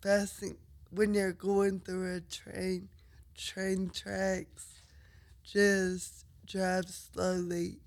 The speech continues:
and look both ways.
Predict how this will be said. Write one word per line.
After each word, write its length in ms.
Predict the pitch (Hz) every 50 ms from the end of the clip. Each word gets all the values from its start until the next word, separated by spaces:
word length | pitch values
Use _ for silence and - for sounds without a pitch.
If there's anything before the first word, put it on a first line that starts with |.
| - -
and 460 | - 185 185 180 180 175 170 170 175 175 - - - - - - - - - - - - - - -
look 320 | 160 190 190 180 - -
both 320 | - 180 190 190 180 -
ways. 640 | - 160 175 180 180 175 - - - 185 185 190 202